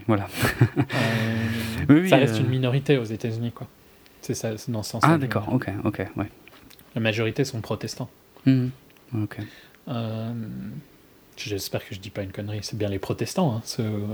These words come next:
Speaker 2: les curés qui peuvent se marier, c'est les protestants.
Speaker 1: Ouais, ouais, ouais.
Speaker 2: Ok. Euh, donc il, il raconte sa vision des dernières heures de, de Jésus, mais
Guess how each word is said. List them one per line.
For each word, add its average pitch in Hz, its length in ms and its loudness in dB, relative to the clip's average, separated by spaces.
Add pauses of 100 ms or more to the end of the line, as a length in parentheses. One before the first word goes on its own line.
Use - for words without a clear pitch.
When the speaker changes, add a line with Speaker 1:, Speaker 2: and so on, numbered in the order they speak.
Speaker 2:
les 113 180 2
curés 123 320 2
qui - 120 -12
peuvent 107 180 0
se - 120 -2
marier, 110 320 2
c'est - 120 -4
les 107 100 2
protestants. 269 440 4
Speaker 1:
Ouais, 220 140 2
ouais, 175 80 2
ouais. 185 60 0 (760)
Speaker 2:
Ok. 104 140 -4 (760)
Euh, 113 640 2 (1120)
donc 127 240 4
il, 139 140 2
il 143 100 8
raconte 131 360 2
sa 131 180 6
vision 135 340 4
des 127 140 4
dernières 120 480 4
heures 123 260 2
de, 117 600 2
de 123 160 4
Jésus, 143 360 4
mais 123 280 0